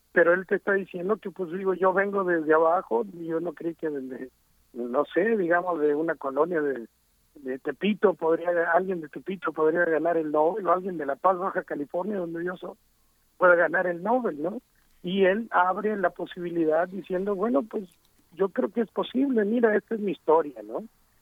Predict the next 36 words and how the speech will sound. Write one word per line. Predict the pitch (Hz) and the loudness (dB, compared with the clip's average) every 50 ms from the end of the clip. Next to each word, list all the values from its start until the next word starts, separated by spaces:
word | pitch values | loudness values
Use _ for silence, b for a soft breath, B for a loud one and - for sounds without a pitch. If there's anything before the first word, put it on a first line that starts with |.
| _ _ - - | _ _ -12 -6
Y, | 170 196 220 233 233 220 - | -2 0 0 0 0 -2 -4
y | - 170 175 | 0 2 2
así | 165 - - 190 | 2 2 -2 -8
empieza, | 185 165 - 190 208 214 196 - - 156 | -8 -6 -6 -6 -6 -6 -6 -8 -10 -10
y | 143 | -10
te | - - | -8 -2
va | 143 151 160 | 0 0 2
llevando | 165 165 156 160 170 175 165 156 | 2 4 4 4 4 2 2 0
de | 147 135 | 0 2
la | 127 127 123 | 0 -2 -2
mano, | 127 139 139 151 165 185 214 214 _ _ _ _ _ _ _ - | -2 -4 -4 -4 -6 -6 -8 -10 _ _ _ _ _ _ _ -8
y, | - 214 247 226 | -4 -4 -4 -4
pues, | - - - 170 143 | -4 -2 -2 0 2
detrás | 143 135 - - 160 160 170 | 0 0 0 2 2 2 4
de | 160 170 156 151 147 135 - | 4 2 2 2 0 -2 -2
todo | - 151 160 160 156 147 | -2 0 0 2 0 0
esto, | 143 _ - - - | -2 _ -12 -14 -10
pues, | - 180 156 | -8 -8 -8
está | 147 _ - 160 151 160 151 151 _ _ _ _ _ - | -8 _ 0 2 2 2 2 -2 _ _ _ _ _ -18
sus | - - 151 143 | -10 -10 -8 -6
investigaciones | 165 151 147 143 135 - 151 143 143 131 - 151 139 156 175 - | -4 -2 -2 -4 -4 -4 -2 -2 -2 -2 -2 -4 -8 -8 -8 -10
que | - - | -12 -18
fueron | 151 - 160 156 151 147 | -12 -8 -6 -6 -6 -4
tan | - 151 151 | -2 -2 -2
importantes | 160 156 - - 175 160 - - 147 147 147 - - 175 - _ _ _ _ _ _ _ - | -2 -4 -2 -2 -4 -4 -4 -6 -8 -8 -8 -8 -10 -12 -12 _ _ _ _ _ _ _ -8
y | - 160 | -8 -8
que | - - 160 | -8 -6 -4
ahora, | 151 135 151 220 262 262 220 151 - _ - | -2 0 2 2 2 0 0 -2 -8 _ -4
en | 147 156 | 0 0
este | 156 - - 175 | 0 0 -2 -6
momento, | 175 160 143 139 139 139 - - 139 | -4 -4 -2 -2 -4 -4 -6 -10 -10
son | - 147 143 143 127 127 - | -4 -4 -4 -4 -4 -10 -8
de, | - 127 127 120 - _ _ _ - | -4 -4 -4 -4 -6 _ _ _ -4
de | 131 131 127 123 120 120 117 | -2 -2 0 0 -2 -4 -2
gran | 123 127 131 135 135 | 0 4 4 4 4
relevancia. | 117 117 107 104 95 90 92 95 82 _ | 4 0 0 -2 -2 -2 -2 -6 -6 _